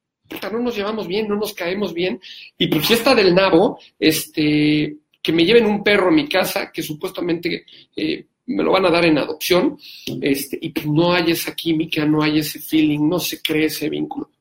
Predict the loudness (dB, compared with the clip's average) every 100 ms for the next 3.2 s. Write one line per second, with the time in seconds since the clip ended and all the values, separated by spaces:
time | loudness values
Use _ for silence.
0 | _ 0 2 -2 -2 0 0 -2 -6 _
1 | _ 0 2 4 2 0 -2 0 -2 -2
2 | -2 -2 -2 -2 -2 -2 -2 0 2 2
3 | -2 -12